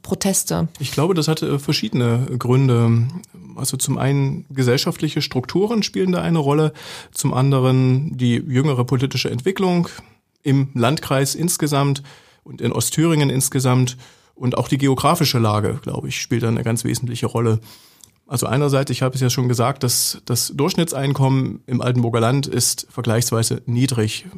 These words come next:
Speaker 2: Insofern ist das, was Menschen aushalten, wenn Preise steigen, auch überschaubar. Äh, und es trifft viele tatsächlich härter.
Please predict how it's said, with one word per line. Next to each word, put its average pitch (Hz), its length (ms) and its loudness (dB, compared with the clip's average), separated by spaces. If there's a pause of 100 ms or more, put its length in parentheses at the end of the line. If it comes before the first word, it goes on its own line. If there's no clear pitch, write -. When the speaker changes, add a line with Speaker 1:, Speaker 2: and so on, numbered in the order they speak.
(100)
Speaker 2:
Insofern 117 560 2 (400)
ist 127 420 -2
das, 135 200 2
was 131 160 2
Menschen 127 440 2
aushalten, 139 720 2
wenn 117 200 2
Preise 123 300 2
steigen, 120 560 2 (320)
auch 117 440 0 (300)
überschaubar. 110 680 0 (800)
Äh, - 100 -8
und 107 380 2
es 113 140 -2
trifft - 260 0
viele 120 360 2
tatsächlich 113 640 -2 (200)
härter. 110 380 -2